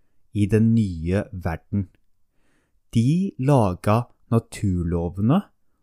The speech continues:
og tida blei til. Gudene delte dagen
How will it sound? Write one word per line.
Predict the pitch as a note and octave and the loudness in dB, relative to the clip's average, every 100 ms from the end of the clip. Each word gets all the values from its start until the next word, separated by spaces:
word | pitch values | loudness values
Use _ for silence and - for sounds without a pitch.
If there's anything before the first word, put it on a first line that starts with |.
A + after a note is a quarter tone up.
| _ | _
og | C#3+ - | 0 0
tida | - - F2+ F2+ A#2 C3 _ | -6 -4 -2 0 0 -2 _
blei | - F#2+ | -6 -6
til. | - - F#2+ F#2 - _ _ _ _ _ _ _ _ - | -4 -4 -4 -6 -14 _ _ _ _ _ _ _ _ -10
Gudene | A2+ D3+ C3+ G2 - G#2 D#3+ F#3 _ _ | -2 4 6 4 0 2 2 0 _ _
delte | - A#2+ F2+ - - G#2+ | 2 4 2 -6 -4 -2
dagen | - E2+ E2 F2 A#2+ B2 | 0 -2 -2 -2 0 0